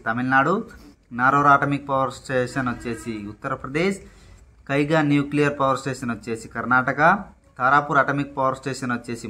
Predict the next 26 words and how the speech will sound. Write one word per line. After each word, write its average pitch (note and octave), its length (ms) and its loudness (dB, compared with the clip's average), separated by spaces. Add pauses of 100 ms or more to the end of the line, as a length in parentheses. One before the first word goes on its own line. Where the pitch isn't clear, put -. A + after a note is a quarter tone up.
మహారాష్ట్ర, C3 520 2 (540)
అదే C#3 140 -2 (100)
రావత్ C#3 320 6
భాటా C#3+ 180 4 (120)
న్యూక్లియర్ C3+ 340 -4
పవర్ C3 200 0
స్టేషన్ B2 280 -8
వచ్చేసి B2+ 280 -10 (120)
రాజస్థాన్. A2+ 640 2 (580)
So G#2+ 100 -18 (200)
ఇది A2+ 200 -6
గుర్తుపెట్టుకోండి G#2 680 -14
ఫ్రెండ్స్. F3+ 300 -6 (1000)
And A2+ 160 -12
నెక్స్ట్ - 240 -12
తర్వాతి B2+ 340 0
ప్రశ్న A#2+ 320 -4
చూద్దాం A#2 320 -2
మనం. B2+ 180 0 (800)
So D3+ 80 -4 (1300)
క్రింది G3 420 2
వాటిలో C#3 420 4 (480)
యురేనియం F#3+ 580 6 (340)
ధా-, C#3 260 2 (440)
ధాతువు E3 380 6 (160)
ఏది D#3+ 180 0